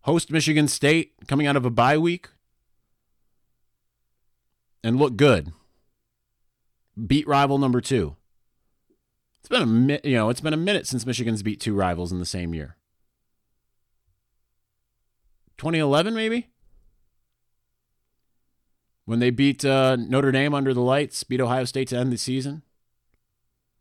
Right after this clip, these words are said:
I think most people look at that as a successful season. They did not beat Michigan State.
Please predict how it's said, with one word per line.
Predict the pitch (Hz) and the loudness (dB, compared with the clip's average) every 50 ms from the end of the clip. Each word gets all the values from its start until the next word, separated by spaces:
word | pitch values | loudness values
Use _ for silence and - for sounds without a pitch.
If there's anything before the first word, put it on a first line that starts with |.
| _ _ _ _ _ _ _ _ | _ _ _ _ _ _ _ _
I | - | -6
think | 147 139 | -2 2
most | 151 160 139 - | 2 2 2 2
people | 170 135 143 | 0 0 2
look | 143 143 127 | 0 2 0
at | 120 127 | 0 0
that | 127 - | 2 0
as | 139 113 | 0 0
a | 120 107 | -4 -8
successful | - 120 - - - 113 104 - - 107 | -8 -10 -10 -8 -6 -6 -6 -4 -6 -6
season. | - - 104 95 92 110 | -6 -4 -6 -4 -4 -4
They | 110 107 | -4 -4
did | 107 107 101 | -4 -4 -4
not | 113 113 113 - - | -4 -4 -6 -6 -8
beat | 110 107 - 117 | -8 -8 -6 -6
Michigan | 113 - 104 90 98 90 | -8 -8 -6 -8 -8 -8
State. | - - - 80 90 - _ | -8 -8 -8 -8 -8 -10 _